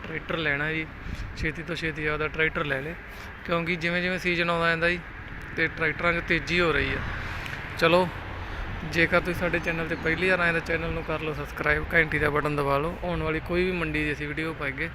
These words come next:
ਤਾਂ ਉਹਦਾ ਨੋਟੀਫਿਕੇਸ਼ਨ ਸਾਰਿਆਂ ਨਾਲੋਂ ਪਹਿਲਾਂ ਪੁੱਜ-,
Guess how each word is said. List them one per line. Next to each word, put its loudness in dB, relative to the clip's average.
ਤਾਂ -6
ਉਹਦਾ 0
ਨੋਟੀਫਿਕੇਸ਼ਨ -4
ਸਾਰਿਆਂ -2
ਨਾਲੋਂ 2
ਪਹਿਲਾਂ 6
ਪੁੱਜ-, 0